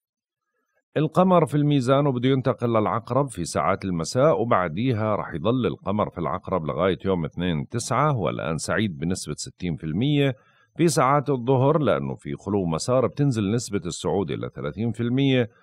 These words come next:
بعدين بتصير الزاوية الأخيرة اللي ذكرناها مع بلوتو، وبرضه ما في زوايا أخرى، فبصير يعني، يعني سعيد بنسبة خمستاش في المية.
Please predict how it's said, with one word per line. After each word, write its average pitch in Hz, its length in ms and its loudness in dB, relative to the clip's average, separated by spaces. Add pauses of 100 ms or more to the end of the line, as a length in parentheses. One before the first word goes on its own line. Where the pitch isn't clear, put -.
(240)
بعدين 139 480 4
بتصير 131 360 0
الزاوية 104 500 2
الأخيرة 95 440 -2
اللي 82 160 0
ذكرناها 92 880 0
مع 60 280 -4
بلوتو، 123 600 2 (340)
وبرضه 98 520 0
ما 78 200 -2
في 85 200 -4
زوايا 76 560 0
أخرى، 123 560 2
فبصير 87 920 -2 (160)
يعني، 76 500 -2 (680)
يعني 123 360 2
سعيد 110 440 0
بنسبة 87 420 -4
خمستاش 65 640 -6
في - 120 -16
المية. 62 400 -8